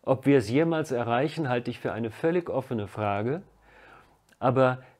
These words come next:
es würde dann Folgendes bedeuten. Der Mensch wandelt sein Bewusstsein und er erlangt das, was wir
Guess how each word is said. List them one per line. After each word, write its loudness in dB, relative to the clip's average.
es -2
würde 4
dann 0
Folgendes 2
bedeuten. -2
Der 0
Mensch 2
wandelt 2
sein -2
Bewusstsein -8
und 2
er 2
erlangt 0
das, -2
was -4
wir 0